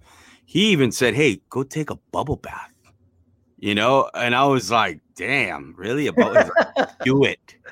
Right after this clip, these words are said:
Speaker 1: you know?
Speaker 2: Do it.
Speaker 1: And I was like, "Damn, you know, I should do it," you know? And that, that same day, I didn't take a bubble bath, but that <laughs> same day, I went and bought one of those diffuser things with
Speaker 2: Mm-hmm.
Speaker 1: lavender, beautiful
Speaker 2: Yeah.
Speaker 1: smells, you know, got some candles in my room,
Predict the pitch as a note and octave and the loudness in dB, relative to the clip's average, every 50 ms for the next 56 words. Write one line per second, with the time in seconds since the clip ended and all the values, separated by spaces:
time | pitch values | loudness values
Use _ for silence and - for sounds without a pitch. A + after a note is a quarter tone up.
0 | - - - A#2+ B2 C3 B2+ C3 D#3+ F#3+ G3+ - _ _ - D3 D#3+ F3 F3 E3 | -16 -4 -2 0 0 2 2 2 2 2 0 -6 _ _ -6 -4 0 2 4 4
1 | C#3 - - - - _ _ _ _ _ - C#3+ D#3 D#3 D#3 D3+ C#3+ A#2+ A#2+ A2+ | 4 2 -2 -8 -20 _ _ _ _ _ -10 -8 -6 -6 -6 -6 -8 -10 -12 -14
2 | G#2+ G#2+ - C#3+ F#3+ G#3+ G#3+ E3+ D#3 F3+ F#3 G3+ A3 A3+ - - D#3+ D#3 D3 - | -16 -14 -12 -10 -8 -8 -8 -8 -8 -8 -6 -6 -6 -6 -6 -6 -8 -6 -6 -6
3 | - - C#4+ E4 G4+ A#3 - _ B2 A2+ G2+ G2 G2 F2+ G2+ A2+ A2 A#2 B2+ C#3 | -8 -6 -6 -6 -6 -8 -6 _ -2 -2 0 0 -2 -2 -4 -4 -2 0 0 0
4 | B2+ A2+ A#2 C3 C#3+ C#3 - A2+ C3 C3 D3 C#3+ - - E3 D3+ C3+ A#2+ B2+ B2+ | 0 0 -2 -2 -2 -2 -4 -2 -2 -2 -2 -2 -2 -2 -2 -2 0 0 0 2
5 | C3+ D#3 E3 F3+ E3+ - _ _ _ _ _ - A2+ C3 D3+ C#3+ - - C3 G#2+ | 2 2 2 0 -2 -6 _ _ _ _ _ -4 0 0 0 0 0 0 -2 -2
6 | G2+ F2+ G2+ F#2 F2+ E2+ E2+ G#2 A2 B2 - A2+ F#2 - C#3 C#3+ D3 - - - | 0 -2 -2 -2 -2 -2 -2 0 -2 -2 -2 -6 -6 -2 -2 -2 -2 -2 -6 -6
7 | - - F#3+ D#3+ C3+ - - D3 D#3 F#3 D#3 D3+ C#3 C3+ C3 _ - - - _ | -2 -2 -2 -2 -4 -2 0 0 2 4 2 2 2 0 -4 _ -20 -20 -20 _
8 | _ _ _ _ - B2+ C3 B2+ C3+ C3+ C#3+ D3+ D3 A#2+ G2 - B2 B2+ B2 B2+ | _ _ _ _ -2 0 2 2 2 2 2 0 -2 -4 -2 0 2 2 2 2
9 | - G#2+ B2+ B2 B2 A#2 A#2 A2+ G#2 F#2 F2+ - G2 - - C3 D3+ D3+ - F3 | 0 -2 -6 -6 -4 -4 -4 -6 -6 -10 -14 -16 -16 -12 -10 -10 -8 -6 -6 -8
10 | E3 D#3+ - F3+ F3+ F#3 F#3+ F#3 E3 - - - - _ _ _ _ _ _ _ | -8 -8 -8 -10 -8 -8 -10 -12 -14 -16 -20 -20 -20 _ _ _ _ _ _ _
11 | _ _ _ A2+ A2 E2 E2 - A2+ A2+ B2 D3 D#3+ E3 D#3 D3+ D#3+ D#3+ D#3+ D#3+ | _ _ _ -8 -8 -6 -6 -4 -2 -2 0 0 -2 -2 -2 -2 0 0 0 0
12 | D#3+ D#3 C3+ C3 _ - C#3 D#3 D3+ D#3 C#3+ - D3+ E3+ F3+ D3+ - D3 C#3+ - | -2 -2 -6 -12 _ -4 -2 -2 -2 -2 2 4 4 4 4 2 0 -2 -4 -2
13 | - - E3+ F#3 - E3 D#3 D3 D#3 F3 F3 D3 D3+ C#3+ - C3 A#2+ G2 - B2+ | 2 2 2 2 2 0 0 2 2 2 2 2 0 -2 -2 -6 -10 -10 -6 -2
14 | D3+ E3 E3+ E3+ F3 E3 D#3+ E3+ E3 E3 D#3 D#3 D#3+ E3+ F3 F3 F#3 F#3 F#3 | -2 0 0 0 -2 -2 -4 -2 -2 -2 -2 -2 -2 -2 -2 -2 -2 -2 -4